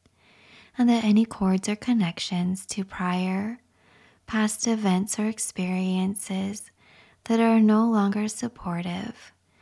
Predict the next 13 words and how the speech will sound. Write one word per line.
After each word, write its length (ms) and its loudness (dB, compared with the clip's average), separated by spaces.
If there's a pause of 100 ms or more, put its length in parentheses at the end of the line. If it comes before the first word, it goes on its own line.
(260)
be 140 -2
cleansed 680 0
and 140 0
healed, 640 -6 (840)
released 600 2
and 120 0
disconnected 1120 -4
from 540 -4 (600)
our 180 -2
energy 400 0
body. 720 -4 (2000)
Level 340 -2
one. 520 0